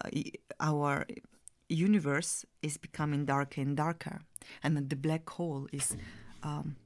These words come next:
consuming the light. And here where we comes, here where our responsibility to wake up and start to, to be, uh, not only a responsible citizen of planet Earth, such an important nexus in the, our universe,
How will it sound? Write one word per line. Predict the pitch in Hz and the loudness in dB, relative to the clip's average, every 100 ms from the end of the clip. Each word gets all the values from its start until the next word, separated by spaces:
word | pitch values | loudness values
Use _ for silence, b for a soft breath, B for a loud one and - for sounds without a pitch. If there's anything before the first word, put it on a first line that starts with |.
| - - - - | -20 -20 -12 0
consuming | 165 - 175 165 156 | 2 4 4 6 4
the | 147 | 4
light. | 196 262 - - - - B B | 2 -2 -8 -18 -18 -12 B B
And | 160 | 2
here | 160 302 262 180 | 4 6 6 6
where | 208 185 170 | 4 2 2
we | 214 | 2
comes, | - - 160 - - - - | 0 -4 -4 -2 -4 -6 -14
here | - 190 185 | -4 0 4
where | 175 175 - B B B | 4 4 2 B B B
our | 180 185 180 | 6 6 6
responsibility | 170 - 165 - 156 220 233 - | 4 2 2 2 4 4 4 0
to | - | 0
wake | 151 147 - - | 2 2 0 -6
up | 311 - - B B B B - | -6 -8 -10 B B B B 2
and | 160 - - | 2 2 0
start | - - 269 - - | 2 2 0 -4 0
to, | 170 160 - - | 2 2 -2 0
to | 185 | 0
be, | 156 202 - | 2 2 2
uh, | 156 - | -2 0
not | 170 240 | 0 0
only | 196 151 | 0 0
a | |
responsible | 143 - - 156 - 147 | 0 0 -2 -4 -4 -4
citizen | - 160 160 143 135 | -2 -2 -2 0 0
of | 135 | 0
planet | - 156 147 - | 0 2 0 -2
Earth, | 151 147 247 - B B B | -2 0 -2 -8 B B B
such | - 156 170 | 0 0 0
an | 151 | 4
important | 190 175 - 233 180 156 | 6 6 2 -2 0 0
nexus | 208 233 - 135 147 | -2 -2 -2 -2 -2
in | - 156 | -2 -2
the, | 143 | -2
our | 156 151 147 | -2 0 2
universe, | 156 151 160 185 226 | 2 2 2 0 -2